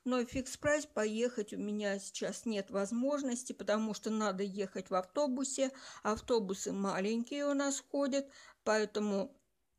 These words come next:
я не рискую просто-напросто. Я боюсь что-нибудь подцепить, не дай бог.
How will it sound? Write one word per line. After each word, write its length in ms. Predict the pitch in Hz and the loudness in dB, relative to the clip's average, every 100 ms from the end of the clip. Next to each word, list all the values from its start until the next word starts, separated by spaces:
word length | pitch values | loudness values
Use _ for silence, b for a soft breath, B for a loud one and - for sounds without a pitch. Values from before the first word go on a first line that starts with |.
| _ _ _ _ b b _ - | _ _ _ _ b b _ 4
я 140 | 311 | 6
не 140 | 277 | 6
рискую 480 | 247 240 - 226 190 | 2 0 -2 -2 -2
просто-напросто. 880 | - 190 - 202 160 - - - 185 - | -2 -6 -4 -4 -2 -2 -4 -10 -10 -2
Я 180 | 240 | 0
боюсь 380 | 247 220 208 185 | 2 2 2 0
что-нибудь 460 | - 208 190 180 - | 0 0 -2 -4 -6
подцепить, 680 | 226 - 277 - 330 - - | -6 -2 -4 0 -2 -2 -4
не 80 | 226 | -2
дай 200 | 247 247 | 0 0
бог. 220 | 180 | -2